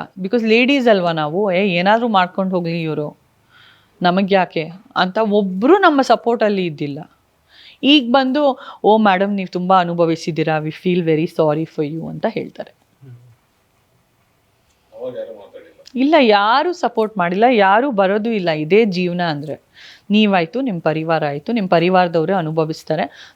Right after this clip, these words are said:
Speaker 1: ನನಗ್ ಭಗವಂತ ತುಂಬಾ ಒಳ್ಳೆ ಪರಿವಾರ ಕೊಟ್ಟಿದ್ದಾರೆ. ನನ್ ಪರಿವಾರ ನಿಂತು ನನಗೆ ಅದ್ರಿಂದ ಆಚೆ ತೆಗ್ದು, ನನ್ ಬೇಲಿಗೆ ಹೋರಾಡ್ಬಿಟ್ಟು ನನಗೆ ಆಚೆ ತೆಗ್ದು, ಪುನಃ ಅದನ್ನ ಕ್ವಾಶ್ ಮಾಡೋ ತನಕನೂ ನಾವು ಬಿಟ್ಟಿಲ್ಲ. Because ನಮ್ಗ್ ಗೊತ್ತಿತ್ತು ಈ ಕೇಸಲ್ಲಿ ಏನೂನುವೆ ಇಲ್ಲ, ಒಂದೂನುವೆ ನಮ್ ವಿರುದ್ಧ ಎವಿಡೆನ್ಸ್ ಇಲ್ಲ.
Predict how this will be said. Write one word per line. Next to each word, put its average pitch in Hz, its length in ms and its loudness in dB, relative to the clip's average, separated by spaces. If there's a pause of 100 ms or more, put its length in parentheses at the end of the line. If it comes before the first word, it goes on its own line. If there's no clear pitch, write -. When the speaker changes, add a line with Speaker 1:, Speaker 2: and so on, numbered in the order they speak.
Speaker 1:
ನನಗ್ 175 220 0
ಭಗವಂತ 180 360 2
ತುಂಬಾ 175 300 0
ಒಳ್ಳೆ 156 220 2
ಪರಿವಾರ 165 460 0
ಕೊಟ್ಟಿದ್ದಾರೆ. 151 460 -6
ನನ್ 180 220 -4
ಪರಿವಾರ 170 420 0
ನಿಂತು 165 360 -4
ನನಗೆ 156 360 -2
ಅದ್ರಿಂದ 143 400 -4
ಆಚೆ 151 400 0
ತೆಗ್ದು, 151 400 -6 (480)
ನನ್ 165 200 -2
ಬೇಲಿಗೆ 165 400 2
ಹೋರಾಡ್ಬಿಟ್ಟು 156 840 -2 (140)
ನನಗೆ 156 120 -2
ಆಚೆ 156 240 -2
ತೆಗ್ದು, 160 360 -6 (180)
ಪುನಃ 185 180 2 (100)
ಅದನ್ನ 165 280 -2
ಕ್ವಾಶ್ 180 420 2
ಮಾಡೋ 170 160 -4
ತನಕನೂ 160 420 -8
ನಾವು 196 180 0
ಬಿಟ್ಟಿಲ್ಲ. 143 460 -4
Because 151 300 -2 (420)
ನಮ್ಗ್ 165 160 -2
ಗೊತ್ತಿತ್ತು 180 400 -2
ಈ 156 100 0
ಕೇಸಲ್ಲಿ 175 540 0
ಏನೂನುವೆ 214 760 4
ಇಲ್ಲ, 214 180 0 (100)
ಒಂದೂನುವೆ 214 760 0
ನಮ್ 226 220 0
ವಿರುದ್ಧ 180 260 0
ಎವಿಡೆನ್ಸ್ 180 560 -2
ಇಲ್ಲ. 156 120 -6